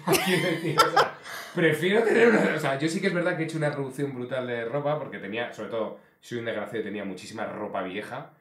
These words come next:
O sea, tengo sudaderas de hace veinte años y, y a un momento dado que dije, "A ver, David, eh, compra alguna cosa nueva". Pero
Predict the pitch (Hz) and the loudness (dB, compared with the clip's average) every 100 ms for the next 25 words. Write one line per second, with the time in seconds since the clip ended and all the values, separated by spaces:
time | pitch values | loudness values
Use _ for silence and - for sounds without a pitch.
0 | _ _ - - 113 - 120 110 110 107 | _ _ -10 -6 -6 -4 -4 -2 -2 -6
1 | 104 104 104 98 98 110 127 104 85 80 | -6 -6 -6 -6 -6 -6 -8 -8 -10 -10
2 | 78 82 92 85 85 82 - - - 78 | -10 -10 -10 -10 -10 -10 -12 -10 -8 -8
3 | 151 - - _ _ _ _ _ - - | -8 -12 -20 _ _ _ _ _ -18 -16
4 | 71 - 87 85 95 95 95 95 87 78 | -18 -18 -14 -8 -8 -8 -10 -12 -14 -12
5 | 78 - 117 165 | -12 -6 -4 -4